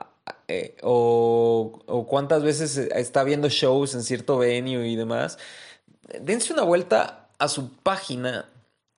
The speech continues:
para que chequen este, lo que les estoy diciendo. A ver, déjenme, les doy la página exacta para que no haya error.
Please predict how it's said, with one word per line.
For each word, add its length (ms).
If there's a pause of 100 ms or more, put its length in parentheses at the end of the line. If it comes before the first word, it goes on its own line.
(220)
para 280
que 300
chequen 360
este, 760
lo 180
que 80
les 120
estoy 200
diciendo. 680 (1300)
A 100
ver, 460 (140)
déjenme, 680
les 320
doy 160
la 160
página 760
exacta 720
para 200
que 120
no 120
haya 200
error. 320